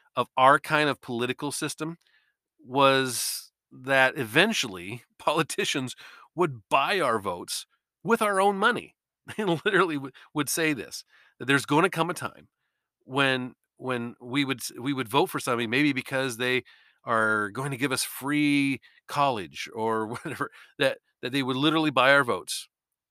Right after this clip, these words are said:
with our own money. And we, we see actually this kind of thing happening today. Uh, the Daily Citizen writes, "The United States Senate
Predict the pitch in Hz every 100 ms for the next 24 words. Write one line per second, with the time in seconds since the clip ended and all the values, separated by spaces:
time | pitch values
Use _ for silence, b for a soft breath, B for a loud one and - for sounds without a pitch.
0 | _ _ 117 117 110 90 98 98 95 _
1 | _ 101 90 67 _ _ _ _ _ _
2 | _ _ _ _ _ _ _ _ _ _
3 | _ _ _ 139 147 175 - 131 147 -
4 | - 247 240 139 196 - 143 117 110 151
5 | 160 - 147 151 127 131 120 113 - 120
6 | 120 156 220 98 62 - 113 110 120 135
7 | 156 147 143 - 143 135 123 131 B B
8 | B B 135 131 143 165 190 220 - 151
9 | 151 - - 160 104